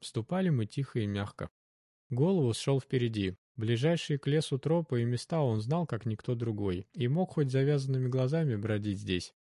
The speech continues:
Он столько раз ходил в лес, что изучил его каждый ярд, и мог бы провести здесь первоклассную экскурсию, если бы его попросили.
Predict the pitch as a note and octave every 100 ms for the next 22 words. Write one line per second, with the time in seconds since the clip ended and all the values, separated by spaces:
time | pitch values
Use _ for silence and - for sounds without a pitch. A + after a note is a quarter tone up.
0 | _ _ _ A#2+ C3 - F3+ E3 E3 D#3
1 | - D3 D3 C3+ E3+ C3+ - - A2+ B2
2 | - G3 D#3+ B2+ A#2 B2 A#2 A#2 A2+ G#2
3 | F#2+ - - - A2+ C#3+ F#3 D3 A#2 B2+
4 | A#2+ A#2 - B2 G#2 G#2+ - B2 B2 C3+
5 | E3+ D#3+ C3+ A#2 - - A2 G2+ - G#2
6 | C3 - A2 G#2 G#2+ A#2+ A#2 G#2+ A2 A2
7 | - G#2 F#2